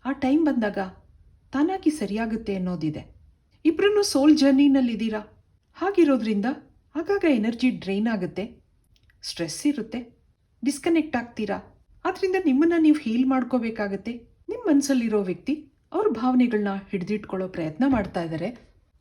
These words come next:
ಆಗಾಗ ನಿಮ್ಮಿಂದ ಡಿಸ್ಕನೆಕ್ಟ್ ಆಗ್ತಾರೆ, ಯಾಕೆಂದ್ರೆ ನಿಮ್ ರಿಯಾಕ್ಷನ್ ಅನ್ನ ಅಬ್ಸರ್ವ್ ಮಾಡೋದಿದೆ. ಇವೆಲ್ಲ ಕಾರಣಗಳಿಂದ ಈ ಕನೆಕ್ಷನ್ ಸ್ಲೋ ಆಗಿದೆ ಅನ್ನಿಸ್ತಾ ಇದೆ.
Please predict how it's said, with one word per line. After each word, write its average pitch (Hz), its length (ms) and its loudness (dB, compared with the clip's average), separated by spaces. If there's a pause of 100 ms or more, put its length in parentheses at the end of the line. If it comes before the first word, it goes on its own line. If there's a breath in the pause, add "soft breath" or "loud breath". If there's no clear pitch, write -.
ಆಗಾಗ 381 340 0
ನಿಮ್ಮಿಂದ 269 380 6
ಡಿಸ್ಕನೆಕ್ಟ್ 247 580 0
ಆಗ್ತಾರೆ, 202 580 -6 (180)
ಯಾಕೆಂದ್ರೆ 202 440 -4
ನಿಮ್ 349 300 0
ರಿಯಾಕ್ಷನ್ 269 500 2
ಅನ್ನ 208 160 -2 (340)
ಅಬ್ಸರ್ವ್ 247 400 -2
ಮಾಡೋದಿದೆ. 185 640 -4 (500)
ಇವೆಲ್ಲ 403 260 2 (120)
ಕಾರಣಗಳಿಂದ 226 600 0 (380)
ಈ 320 100 0
ಕನೆಕ್ಷನ್ 208 560 -2
ಸ್ಲೋ 190 380 -4
ಆಗಿದೆ 202 360 -4
ಅನ್ನಿಸ್ತಾ 175 500 -4
ಇದೆ. 131 320 -10